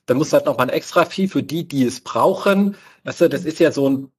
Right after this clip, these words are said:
wenn ich kurz abschweifen darf, so eine Krankheit an den Tools. Also wir hatten mal vor zehn Jahren so ganz viele Spezialtools. Da ist irgendwie ein Sistrix, der Sichtbarkeit-Index. Du hast einen Ahref, der hat ordentlich was in Links gemacht, weißt du, und dann,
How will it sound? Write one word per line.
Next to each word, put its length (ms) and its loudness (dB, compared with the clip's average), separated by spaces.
wenn 120 -2
ich 80 -10
kurz 160 -2
abschweifen 440 0
darf, 200 2
so 80 -4
eine 120 -4
Krankheit 760 -2
an 200 0
den 180 0
Tools. 480 -2
Also 140 -4
wir 60 2
hatten 140 -2
mal 60 2
vor 180 -2
zehn 320 2
Jahren 160 2
so 80 -4
ganz 160 -4
viele 140 0
Spezialtools. 720 -4
Da 80 0
ist 80 -4
irgendwie 180 0
ein 100 2
Sistrix, 380 0
der 140 2
Sichtbarkeit-Index. 800 -6
Du 80 0
hast 140 0
einen 120 -10
Ahref, 420 2
der 120 -2
hat 160 -6
ordentlich 300 0
was 160 -6
in 80 -4
Links 200 0
gemacht, 320 2
weißt 200 0
du, 40 -2
und 100 -4
dann, 80 2